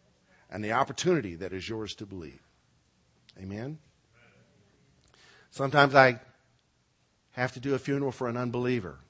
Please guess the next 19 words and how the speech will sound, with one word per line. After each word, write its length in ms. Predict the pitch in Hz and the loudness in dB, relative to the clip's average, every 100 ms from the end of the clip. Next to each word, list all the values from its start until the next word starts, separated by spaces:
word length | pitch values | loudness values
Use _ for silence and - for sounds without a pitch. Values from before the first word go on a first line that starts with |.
| _ 76 | _ -12
I 100 | 117 | -10
don't 120 | 165 | -8
say, 200 | - 110 | -6 -4
"This 180 | 104 - | -6 -6
guy's 300 | 104 98 95 | -4 -4 -4
in 80 | 87 | -10
hell 260 | 101 92 | -10 -10
today." 460 | 87 80 90 120 147 _ _ _ _ _ _ _ _ _ | -10 -12 -10 -10 -12 _ _ _ _ _ _ _ _ _
I 60 | _ | _
say, 180 | - 104 | -8 -6
"He's 140 | 107 | -4
in 80 | 110 | -4
the 100 | 113 | -6
hands 360 | 95 123 127 123 | -6 -6 -6 -6
of 80 | 123 | -6
a 60 | |
just 280 | 127 131 - | -4 -6 -6
God." 320 | - 147 - - _ _ _ _ 131 131 _ _ _ 127 _ _ _ _ _ _ _ _ _ _ - | -12 -14 -16 -20 _ _ _ _ -20 -20 _ _ _ _ _ _ _ _ _ _ _ _ _ _ -20
Amen. 260 | 95 110 107 | -18 -16 -16